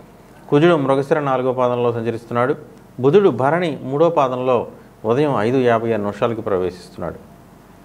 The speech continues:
గురుడు జ్యేష్ఠ నాలుగో పాదంలోను, శుక్రుడు అశ్విని నక్షత్రం రెండో పాదంలోను, శని పూర్వాషాఢ నాలుగో పాదంలోను,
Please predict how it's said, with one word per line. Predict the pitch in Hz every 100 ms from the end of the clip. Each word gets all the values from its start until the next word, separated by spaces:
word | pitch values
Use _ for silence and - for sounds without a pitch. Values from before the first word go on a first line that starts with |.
| - - - - - - - - -
గురుడు | 139 196 185
జ్యేష్ఠ | 143 165 165
నాలుగో | 156 143 139 135
పాదంలోను, | 131 123 123 127 165 - -
శుక్రుడు | 139 - 165 131
అశ్విని | 110 - 151 151
నక్షత్రం | 131 - 123 120
రెండో | 113 110
పాదంలోను, | 107 107 104 104 117 - - -
శని | 147 151
పూర్వాషాఢ | 147 131 139 139 139 120
నాలుగో | 113 107 104
పాదంలోను, | 104 101 101 98 113